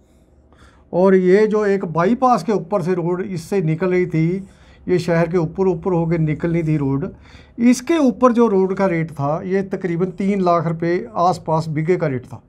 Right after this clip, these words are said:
और यहाँ पर था बीस लाख रुपए बीघा में। तो जब हम तो उनको बोलते थे कि को-, कोई अच्छा पीस दिखाओ, तो सारे के सारे प्रॉपर्टी दलाल जो हैं,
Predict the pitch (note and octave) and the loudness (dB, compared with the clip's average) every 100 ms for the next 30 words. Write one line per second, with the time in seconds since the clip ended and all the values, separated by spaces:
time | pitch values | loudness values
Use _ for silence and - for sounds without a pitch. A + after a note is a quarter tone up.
0 | - - - - - A3+ B3 A3 G3+ B3+ | -20 -20 -18 -12 0 2 4 2 2 2
1 | A#3+ A3+ G#3 F#3 C3+ A2 G#2 G2+ G2 E2+ | 0 -2 -2 -4 -4 -6 -10 -14 -18 -20
2 | E2 - _ - _ _ _ _ _ _ | -20 -20 _ -20 _ _ _ _ _ _
3 | _ - G#3+ G3+ A#3+ B3+ C#4 C#4 C#4 B3+ | _ -4 2 6 6 6 2 -2 -8 -14
4 | G#3 A#3 A3 C4+ A3+ G#3+ G#3+ A#3+ A#3+ B3 | -12 -10 -8 -4 -4 -2 -2 0 0 -2
5 | A3 F#3+ G3 G#3+ G#3 A3 A3+ A3+ G3 F#3+ | -2 -2 0 -2 2 2 2 0 -2 0
6 | F#3 G#3 A3+ - - D3+ A3 C4 A#3 G3 | 0 0 -2 -4 -4 0 2 2 0 2
7 | F3 F3+ - E3+ E3 F3 A3 G3+ D#3+ D3 | 2 2 0 -4 -4 -10 -8 -4 0 4
8 | E3 G#3 F#3+ D#3 D3 F3 | 4 4 2 0 -2 -6